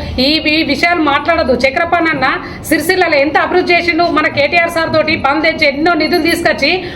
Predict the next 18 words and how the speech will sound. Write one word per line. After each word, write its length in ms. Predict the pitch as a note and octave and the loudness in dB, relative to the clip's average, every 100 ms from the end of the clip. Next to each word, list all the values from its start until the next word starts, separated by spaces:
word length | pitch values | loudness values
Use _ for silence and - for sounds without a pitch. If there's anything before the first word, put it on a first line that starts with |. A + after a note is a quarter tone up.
| - C#4 | 0 2
ఒక 140 | F#4+ | 2
లీడరు, 480 | E4 D4 F#4 G4 F#4+ | 0 2 2 2 2
మన 280 | C#4 D4+ D#4+ | 0 0 2
లోకల్ 380 | C#4+ E4+ F4+ | 2 2 2
లీడర్ 260 | F4 F4 F4 | 2 2 2
బలంగా 420 | B3 C4+ E4+ E4 | 2 0 0 0
ఉంటేనే 460 | D4 D#4+ D#4+ G4 G4+ - - | 0 2 2 0 -2 -8 -4
మన 140 | E4 | -2
పైనుంచి 540 | F4+ D4+ E4 F#4 F#4+ F#4+ | 0 0 2 2 2 0
లీడర్ను 600 | D#4+ F4 F4+ E4+ D#4 D4 | 2 2 2 2 4 2
మనము 420 | C4+ D4+ D#4 D#4+ | 2 0 0 0
వాళ్ళతోటి 540 | D4 D4+ E4 E4 E4 | 2 0 0 0 0
మాట్లాడి 500 | B3+ C4+ D#4 F4+ F4+ | 0 0 0 2 0
చేసి 360 | F#4 D#4 E4 F#4 | 2 2 2 0
ఇక్కడ 240 | E4+ E4+ | 0 0
మనం 240 | D#4+ D#4+ D4 | 0 2 0
అభివృద్ధి 300 | - D4+ D#4+ | 0 0 0
చేస్తాం. 340 | D4+ C#4 G#3 | 0 -2 -4